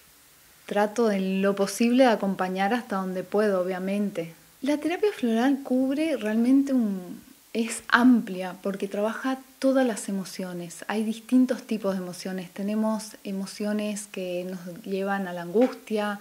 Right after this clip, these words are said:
emociones que nos llevan a la tristeza, emociones que nos llevan a la, a la ira, a la bronca, a la falta de adaptación. Entonces ellas lo que hacen es otorgar esa, eh, esa armonía a esas emociones negativas, otorgando un equilibrio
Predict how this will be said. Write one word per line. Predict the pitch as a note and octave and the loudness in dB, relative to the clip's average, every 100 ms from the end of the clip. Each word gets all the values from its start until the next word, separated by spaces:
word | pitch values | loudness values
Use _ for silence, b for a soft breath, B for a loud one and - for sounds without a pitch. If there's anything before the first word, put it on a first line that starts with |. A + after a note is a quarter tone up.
| B B B | B B B
emociones | G3 G3 - G#3 G3+ | -4 -4 -2 -4 -2
que | G3 | -4
nos | F#3+ | -4
llevan | F#3+ G3 F#3+ | -4 -4 -4
a | |
la | F3+ F3 | -8 -8
tristeza, | D#3+ - - C4 B3+ - G#3 G3+ G3 B B B | -10 -4 4 4 4 -4 -8 -8 -12 B B B
emociones | G3 G3 G3 A3 A3+ A#3 | -4 -4 -2 0 2 2
que | - G#3 | 0 -2
nos | G3+ F#3+ | -2 -2
llevan | G3+ G#3+ G#3+ | -2 0 0
a | G3 | -2
la, | F#3+ F#3 | -4 -6
a | - F#3 | -8 -12
la | F3+ F3+ | -6 2
ira, | C4 C4 G3+ F#3+ F#3+ F#3 B B B - | 4 4 2 -2 -4 -8 B B B -16
a | F3 | -12
la | F3 | -8
bronca, | F3+ G#3+ B3 A3+ A3 F#3+ | 0 4 4 4 0 -4
a | |
la | F#3 F#3+ | -4 -4
falta | G#3 G#3 G#3 | -4 -4 -4
de | |
adaptación. | F#3 F3+ - E3+ - B3 A#3+ | -4 -6 -10 -8 0 0 0
Entonces | A3 A3 B3+ - | -2 -4 -6 -4
ellas | C#4+ D4 C#4 B3+ | -2 0 0 -2
lo | A3+ G#3+ | -2 -2
que | A3+ A#3 | -2 -2
hacen | A#3 - B3+ B3 | -2 -2 -2 -2
es | G3+ A3+ | -6 -8
otorgar | A#3+ A3 G3 G3+ G#3+ | -6 -6 -6 -4 -2
esa, | A3 A3+ - B3+ C4+ B B B B B | -2 -2 -2 -2 -4 B B B B B
eh, | - F#3+ F#3 - | -10 -8 -8 -8
esa | - B3+ | -4 0
armonía | A#3 G#3+ G#3 A3 C4 C4+ | 2 4 4 6 6 6
a | A#3 | 2
esas | A3+ A#3 G#3+ | 0 -4 -2
emociones | G#3+ G3+ - B3 B3 G#3+ | -2 -4 -2 2 2 2
negativas, | G#3 G#3 G3+ G3+ A3+ A3+ C#4 D4+ | 0 0 -2 -4 -2 0 0 -2
otorgando | G3+ G3 F#3+ F#3+ G#3 G3+ | -6 -6 -4 -2 -2 -2
un | G3+ | -2
equilibrio | G3 G3 F#3+ G3 A#3 A3+ G3+ G3+ A#3 | -4 -6 -6 -2 -2 -2 -2 -4 -4